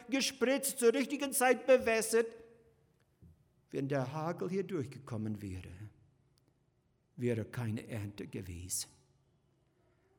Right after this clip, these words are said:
Und darum, ihr Lieben, dürfen wir mit Recht sagen, es ist ein Geschenk Gottes. Gott hat uns beschenkt.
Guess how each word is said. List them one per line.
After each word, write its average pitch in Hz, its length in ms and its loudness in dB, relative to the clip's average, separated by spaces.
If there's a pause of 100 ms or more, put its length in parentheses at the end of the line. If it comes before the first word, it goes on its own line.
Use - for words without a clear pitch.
(180)
Und 117 200 -4
darum, 220 320 0
ihr 147 80 0
Lieben, 131 440 -2
dürfen 143 440 0
wir 143 120 0
mit 123 240 -2
Recht 127 300 -4
sagen, 104 560 -6 (1000)
es 123 180 0
ist - 280 -2
ein 120 200 -2
Geschenk 113 720 -4 (240)
Gottes. - 720 -10 (960)
Gott - 300 -2
hat 117 240 -8
uns 113 240 -4
beschenkt. - 720 -12